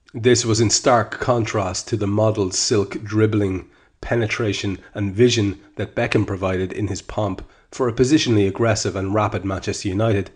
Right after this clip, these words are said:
a style that Dalglish was surely hoping to emulate. The second of this aforementioned role was born out of this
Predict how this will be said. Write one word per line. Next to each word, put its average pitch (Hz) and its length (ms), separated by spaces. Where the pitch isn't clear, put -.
a 110 60
style 110 300
that 92 120
Dalglish 101 560
was 110 100
surely 95 320
hoping 92 340
to - 160
emulate. 95 520
The 127 100
second 135 380
of 107 120
this 110 200
aforementioned 104 640
role 98 200
was 95 160
born 104 260
out 98 100
of 95 120
this 98 180